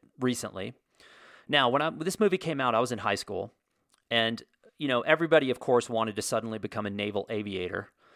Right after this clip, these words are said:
Just the biggest bunch of rejects you've ever seen, all my friends, and everyone's like, "I'm gonna be a naval aviator." And I'm like, "No, you're not.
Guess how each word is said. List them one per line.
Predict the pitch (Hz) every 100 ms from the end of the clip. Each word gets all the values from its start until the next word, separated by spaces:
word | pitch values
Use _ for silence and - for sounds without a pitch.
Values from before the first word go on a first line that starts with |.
| - - - _ _
Just | 139 135
the | 120
biggest | 127 113 -
bunch | 113 110
of | 107
rejects | 107 113 107 101 - 120
you've | 107
ever | 101 101
seen, | - 104 101
all | 101
my | 104 98
friends, | - 107 104 98
and | 101
everyone's | 104 104 98
like, | 98
"I'm | 110
gonna | 175 123
be | 110
a | 98
naval | 101 107 107 107
aviator." | 113 139 101 90 87 -
And | 113
I'm | 120
like, | 117 -
"No, | 156 160 156 151 -
you're | 139 151
not. | 120 98 95